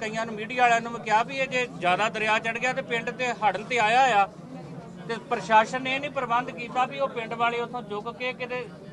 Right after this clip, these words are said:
ਆਪਾਂ ਸੁਰੱਖਿਅਤ ਥਾਂ ਤੇ ਲੈ ਜਾਈਏ। ਉਹਨਾਂ ਦਾ ਮਾਲ ਡੰਗਰ, ਹੁਣ ਮਾਲ ਡੰਗਰ ਲੋਕ ਕਿੱਥੇ ਛੱਡਣ? ਮਿੱਟੀ ਨਾਲ ਮੋਹ ਵੀ ਆ,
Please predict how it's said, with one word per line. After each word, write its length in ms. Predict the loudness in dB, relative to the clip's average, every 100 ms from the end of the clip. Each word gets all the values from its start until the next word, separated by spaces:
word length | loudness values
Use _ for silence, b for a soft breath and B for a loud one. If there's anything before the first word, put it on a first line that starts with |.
| -2
ਆਪਾਂ 240 | 0 0 -2
ਸੁਰੱਖਿਅਤ 480 | -2 -6 -2 -2
ਥਾਂ 200 | 0 0
ਤੇ 100 | 0
ਲੈ 200 | -2 -2
ਜਾਈਏ। 260 | -2 -4 -4
ਉਹਨਾਂ 220 | -2 -2
ਦਾ 120 | 0
ਮਾਲ 340 | 0 4 4 4
ਡੰਗਰ, 500 | -2 -4 -4 -4 -6 -12 -16 -16 -6
ਹੁਣ 120 | -4 6
ਮਾਲ 260 | 8 10
ਡੰਗਰ 280 | 6 2 2
ਲੋਕ 200 | 2 2
ਕਿੱਥੇ 240 | 0 -2
ਛੱਡਣ? 340 | -2 -4 -2 -4 -4
ਮਿੱਟੀ 260 | -4 0
ਨਾਲ 220 | 6 6
ਮੋਹ 220 | 6 0 0
ਵੀ 160 | 2
ਆ, 120 | 2